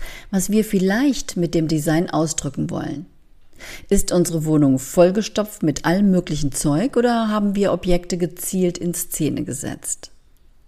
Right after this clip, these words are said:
Fühlen wir uns beengt und bedrängt durch das, was uns umgibt?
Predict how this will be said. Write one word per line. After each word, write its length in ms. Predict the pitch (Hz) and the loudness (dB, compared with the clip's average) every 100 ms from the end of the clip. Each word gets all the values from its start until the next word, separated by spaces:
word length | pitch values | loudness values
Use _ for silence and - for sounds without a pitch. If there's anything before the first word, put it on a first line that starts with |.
| - - - | -20 -20 -20
Fühlen 400 | - 196 170 156 | 0 4 4 6
wir 200 | 160 - | 4 4
uns 280 | 139 - - | 2 2 -2
beengt 880 | - - 135 143 214 - - - - _ | -4 -2 0 2 0 -2 -6 -12 -20 _
und 180 | 151 147 | -4 -2
bedrängt 560 | 139 160 147 143 202 | 0 0 2 2 0
durch 200 | 156 147 | -4 -2
das, 320 | - 160 - - | 0 0 0 -4
was 140 | 151 | -2
uns 200 | 156 147 | -2 -2
umgibt? 520 | 143 131 202 277 - | -4 -2 -2 -2 -8